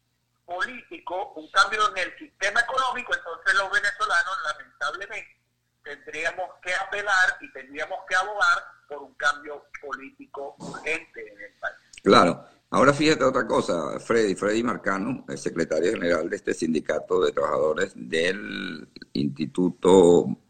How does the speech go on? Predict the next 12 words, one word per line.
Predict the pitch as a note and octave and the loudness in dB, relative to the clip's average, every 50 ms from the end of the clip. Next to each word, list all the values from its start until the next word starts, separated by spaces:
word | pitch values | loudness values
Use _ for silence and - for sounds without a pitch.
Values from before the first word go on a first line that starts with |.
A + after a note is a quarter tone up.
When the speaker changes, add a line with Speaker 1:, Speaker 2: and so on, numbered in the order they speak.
| - - - | -16 -8 -4
Speaker 2:
de, | - B1+ C#2 D#2 E2 D#2 C#2+ D2+ - - | 0 2 4 4 4 4 4 2 0 0
de | - - C#2+ C#2 | 0 2 4 4
Mejoramiento | C#2+ C#2 C#2 C#2+ C2 C2+ C2+ C2+ C2 - E2 - | 4 4 4 2 2 2 2 2 4 2 2 2
Profesional | F2+ F2 - - C#2 - B1+ A#1+ A#1+ A#1+ C#2 | 2 0 0 -2 -8 -4 -2 -2 0 2 4
del | D#2 F2 | 4 4
Magisterio, | - - D#2+ D2+ C2+ - - A1+ C2 - E2 | 4 4 4 2 2 6 6 8 8 8 8
la | D2+ C#2+ | 6 6
opel | C#2 - - D2+ D2+ - | 4 4 4 4 4 6
también. | F2+ E2 E2 F2 G2 F#2+ - - _ _ _ _ _ - - - - _ _ - | 6 6 6 6 6 4 2 -2 _ _ _ _ _ -8 -8 -8 -8 _ _ 2
Fíjate | - - A#2 - C#3 | 6 6 8 8 10
una | C3+ C3+ A#2 | 8 8 10
cosa, | A2 G2+ F#2+ - G2+ | 10 10 10 8 6